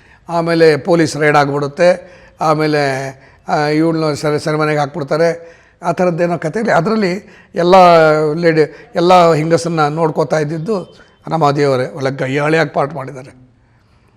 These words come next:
ಅದರಲ್ಲೇ. So ಅದನ್ನು, ಅದೊಂದು ಜ್ಞಾಪಕ ಬಂತು ಇವತ್ತು ನೀವು ಜ್ಞಾಪಿಸಿದ್ರಿ ನನಗೆ. So ರಮಾದೇವಿ ಅವ್ರನ್ನ ನೆನೆಸ್ಕೊಂಡೆ ನಾನು. ಒಳ್ಳೆ ಆಜಾನುಭಾವು, ಅಯ್ಯೋ ಬಾ ಬಾ ಬಾ, ಕರೆ-, ಕರೆಕ್ಟಾಗಿ ಹೇಳಿದ್ರೆ ರಮಾದೇವಿ ಅವ್ರು ಹೆಂಗೆ ಅಂತಂದರೆ, ಮಾಯಾ ಬಜಾರಲ್ಲಿ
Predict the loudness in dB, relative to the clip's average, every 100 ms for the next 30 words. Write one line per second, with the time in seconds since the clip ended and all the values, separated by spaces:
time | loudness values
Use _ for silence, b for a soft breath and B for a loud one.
0 | _ -10 -4 -4 -6 -10 -8 -4 -4 -4
1 | -4 -6 -8 -12 b b -6 -2 0 0
2 | 0 2 2 0 -4 -6 -6 -6 -4 -4
3 | -6 -8 -6 -8 -6 -6 -6 -8 -12 -16
4 | b b b b -6 -4 -2 -2 0 -2
5 | -4 -6 -8 -10 -12 -12 -16 -20 _ _
6 | b b -10 -4 2 4 4 4 2 4
7 | 4 6 4 2 -6 -20 b b b 0
8 | 2 2 2 0 -2 -6 -10 b b b
9 | b -6 -2 -2 0 0 2 2 4 4
10 | 4 2 0 -2 -6 b b b -8 0
11 | 2 2 4 4 2 0 -2 -2 -2 -2
12 | -4 -8 B B -10 -4 0 2 2 2
13 | 0 0 0 -2